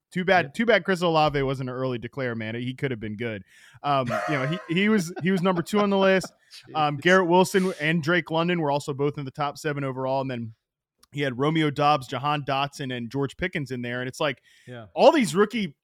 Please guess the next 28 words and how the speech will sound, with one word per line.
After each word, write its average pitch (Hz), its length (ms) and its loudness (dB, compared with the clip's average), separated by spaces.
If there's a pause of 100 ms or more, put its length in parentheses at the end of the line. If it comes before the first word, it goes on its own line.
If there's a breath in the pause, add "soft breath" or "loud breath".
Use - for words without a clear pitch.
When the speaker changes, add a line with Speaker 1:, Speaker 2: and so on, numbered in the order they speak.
(140)
Speaker 1:
wide 160 260 -2
receivers 170 460 -4
are 127 180 -8
popping, 165 440 -4
right? 139 300 -4
Like, 135 220 -8 (260 soft breath)
Chris 226 200 2
Olave's 175 380 2
been 117 180 -12
real 190 260 6
good 147 400 0
in 139 280 -6
fantasy. 131 500 -6
Drake 160 280 -2
London 160 300 -2
has 120 140 -10
been 123 160 -10
huge. 120 520 -8 (240)
Garrett 156 220 0
Wilson's 139 300 -4
had 123 160 -6
monster 123 400 -8
games. 110 420 -14 (420 soft breath)
And - 80 -8
then 190 80 4
it's 202 100 0
just 214 160 -2
like, 185 220 2